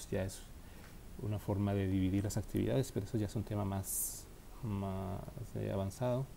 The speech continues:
eso todavía no lo tocamos. Eh, bueno, podemos dejarlo así, podemos dejarlo así. Es finish.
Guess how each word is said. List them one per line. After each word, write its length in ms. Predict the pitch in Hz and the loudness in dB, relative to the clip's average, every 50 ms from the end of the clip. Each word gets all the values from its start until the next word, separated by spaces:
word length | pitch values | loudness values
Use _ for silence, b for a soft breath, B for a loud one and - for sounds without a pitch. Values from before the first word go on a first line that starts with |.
| - - - | -12 -8 -8
eso 140 | - - - - | -8 -8 -6 -4
todavía 340 | 107 107 104 101 104 104 | 0 0 2 2 2 0
no 100 | 101 104 | 0 0
lo 100 | 104 98 | 0 -2
tocamos. 680 | 98 - - - - 127 127 120 117 143 - - - - - - - - - - - - - - - - - - - - - - - - - B B B B B B B B B B B - - | 0 -2 -2 2 4 6 6 6 4 4 2 0 -6 -8 -12 -14 -14 -14 -14 -14 -14 -14 -14 -14 -14 -14 -14 -12 -12 -12 -12 -12 -12 -10 -12 B B B B B B B B B B B -4 4
Eh, 680 | - 123 117 113 110 110 107 107 107 104 104 101 104 107 - - - | 6 8 10 10 10 10 10 10 10 8 8 6 4 2 0 -2 -2
bueno, 160 | 185 190 - - - | -2 -2 -2 -4 2
podemos 260 | - 113 98 92 101 104 | 4 4 4 4 2 0
dejarlo 340 | - - - 117 101 101 | -2 -4 -2 0 0 2
así, 200 | 117 - - 196 - - - - - - - - - - - - | 2 4 4 4 4 2 -10 -14 -14 -14 -14 -12 -12 -12 -14 -6
podemos 320 | - - - - 95 - | -4 -4 -2 -2 -4 -6
dejarlo 260 | - - - - - - | -8 -10 -12 -12 -12 -12
así. 120 | - - - - - - - - - - | -14 -14 -14 -14 -14 -14 -14 -14 -14 -12
Es 120 | - - | -12 0
finish. 680 | - - 131 131 139 151 - - - - - - - | 4 6 6 8 6 6 4 4 2 2 -2 -6 -10